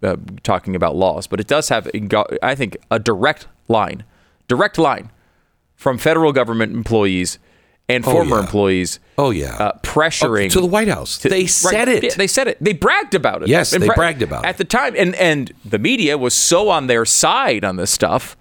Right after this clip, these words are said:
Speaker 1: that it never got any critical treatment.
Speaker 2: Right. It
Speaker 1: But they were
Speaker 2: shows
Speaker 1: bragging.
Speaker 2: C D C, F B I, White House, all of them, all of them steering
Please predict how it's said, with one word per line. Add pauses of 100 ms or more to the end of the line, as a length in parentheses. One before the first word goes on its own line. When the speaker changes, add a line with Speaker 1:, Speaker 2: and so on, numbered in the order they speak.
(140)
Speaker 1:
that
it
never
got
any
critical
treatment.
Speaker 2:
Right. (220)
It
Speaker 1:
But
they
were
Speaker 2:
shows
Speaker 1:
bragging.
Speaker 2:
C
D
C,
F
B
I,
White
House, (440)
all
of
them, (440)
all
of
them (200)
steering